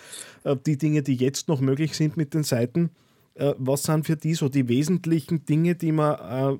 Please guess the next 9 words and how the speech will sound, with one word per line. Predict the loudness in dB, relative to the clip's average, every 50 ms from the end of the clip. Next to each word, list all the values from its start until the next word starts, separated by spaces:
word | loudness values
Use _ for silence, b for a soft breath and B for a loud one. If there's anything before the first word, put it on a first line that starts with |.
| -6 -2
beachten | -2 -2 0 0 0 -2 -2 -2 -6 -8 _ 0 2 2 2 0 -4 -8 _
sollte, | -4 0 2 2 2 2 0 0 0 0 0 0 0 -2
wenn | -2 -2 0 0
man | 0 -2 -2
eine | -4 -4 -4 -4 -4 -4
professionelle | -4 -6 -4 -2 -2 -2 -2 -2 -2 0 2 2 2 2 2
Facebook-Seite | 2 0 0 -2 -2 -6 -8 -6 -4 -4 -4 -4 -6 -8
gestalten | -8 -8 -6 -4 -4 -2 -2 -2 -2 -2 -2
möchte? | -2 -2 -4 -6 -8 -8 -10 -10